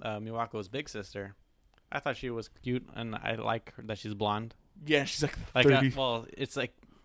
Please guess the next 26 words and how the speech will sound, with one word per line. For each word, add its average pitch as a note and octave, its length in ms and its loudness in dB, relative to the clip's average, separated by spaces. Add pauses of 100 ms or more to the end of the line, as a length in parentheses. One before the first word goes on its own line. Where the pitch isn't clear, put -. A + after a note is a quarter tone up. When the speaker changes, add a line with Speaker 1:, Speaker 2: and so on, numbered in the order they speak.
(120)
Speaker 1:
the B2+ 120 -2
same C3+ 240 4
thing B2+ 200 2
as G#2+ 140 2
Miwako, A2 680 4 (140)
but A2+ 160 0
blonde. G#2+ 480 2 (220)
Speaker 2:
Right. B2+ 500 8 (340)
Speaker 1:
And A#2+ 140 0
I A2+ 80 2
think A2+ 240 -2
she A#2 140 0
looks G#2+ 300 -2
good A2+ 180 2
as G#2 160 0
a - 40 -8
blonde. - 540 -6
Speaker 2:
She's, D3 140 2
Speaker 1:
Mo-, D3+ 80 10
Speaker 2:
like, B2+ 120 2
Speaker 1:
more C3 180 6
than A2+ 140 -2
pink, G#2+ 280 -2
I G#2+ 80 0
think. G#2 240 -8
Speaker 2:
thirty-seven. C#3 800 10